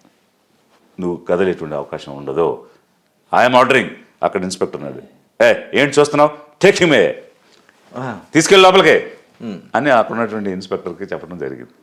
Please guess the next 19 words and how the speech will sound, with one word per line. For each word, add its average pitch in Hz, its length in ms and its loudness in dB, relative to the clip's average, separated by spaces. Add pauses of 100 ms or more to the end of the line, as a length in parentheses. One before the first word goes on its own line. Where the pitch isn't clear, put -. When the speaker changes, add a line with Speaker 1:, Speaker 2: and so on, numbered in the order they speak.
(720)
Speaker 1:
ఇంకా 110 240 0
ఇన్స్‌పెక్టర్, 117 720 2 (540)
ఆ, 78 200 0
అంటే 95 260 0
ఆ 87 220 2
వాయిస్కి 107 500 2
భయపడి 131 440 4
టక్మని 139 540 -2
వెళ్ళి 110 680 0 (180)
ఆయన 107 220 0
చేపట్టుకుంటే 110 800 0 (460)
అతను 101 180 -4
కొంచెం 104 140 -2
స్టౌట్గా 131 420 0
ఉంటాడు 71 240 -6
ఇన్స్‌పెక్టర్. 78 460 -12 (1200)
అతను 107 200 -4
ఇలా 107 80 -2
విదిలించాడు. 113 680 -2